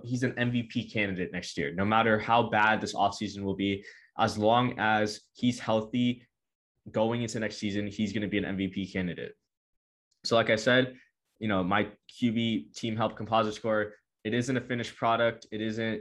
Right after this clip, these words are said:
by all means, like, a perfect way to measure how good a team is around a quarterback. But the thing is, there isn't many metrics like that. I haven't, I personally haven't seen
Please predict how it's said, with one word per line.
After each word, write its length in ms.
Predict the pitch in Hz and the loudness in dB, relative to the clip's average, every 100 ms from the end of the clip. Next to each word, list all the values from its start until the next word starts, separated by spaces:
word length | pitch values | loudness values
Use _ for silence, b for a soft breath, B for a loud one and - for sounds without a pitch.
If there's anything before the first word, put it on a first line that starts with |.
| - | -10
by 240 | 101 107 110 | -2 2 4
all 260 | 107 104 | 4 2
means, 320 | 107 107 107 104 | -4 -6 -4 -2
like, 140 | 98 | -4
a 80 | 95 - | -6 -8
perfect 480 | - 113 110 107 104 | -2 -2 0 -4 0
way 240 | 104 104 | 2 2
to 80 | 101 | 2
measure 640 | 95 101 101 104 104 104 b b b _ - | 0 -2 -2 -4 -4 -6 b b b _ 0
how 180 | 113 104 | 4 4
good 220 | 110 107 | 4 2
a 80 | 101 | 0
team 480 | - 113 110 107 - | -6 -4 -2 -4 -4
is 300 | 104 101 101 | -2 0 0
around 320 | 98 101 98 | 2 2 0
a 20 | |
quarterback. 640 | - 104 107 107 120 131 - _ _ _ _ _ - | -4 -2 0 2 2 2 -4 _ _ _ _ _ -4
But 100 | 117 | -2
the 80 | 123 | 0
thing 260 | 139 135 | 0 0
is, 420 | 135 127 117 - - _ _ - | 0 -2 -4 -10 -18 _ _ -4
there 240 | 113 - | -4 -2
isn't 440 | - 113 120 113 | -2 -2 0 -2
many 220 | 110 110 107 | -2 -2 0
metrics 420 | 107 - - - | -2 -4 -6 -4
like 200 | 95 - | -4 -4
that. 200 | 76 - | -8 -4
I 240 | 87 113 117 | 0 4 4
haven't, 360 | 117 120 113 - - | 2 2 0 -4 0
I 180 | 113 127 | 2 2
personally 480 | - 123 - 120 113 | 2 -2 -2 -4 0
haven't 300 | 110 110 - | 0 0 -6
seen 400 | 113 110 107 | -6 -4 -6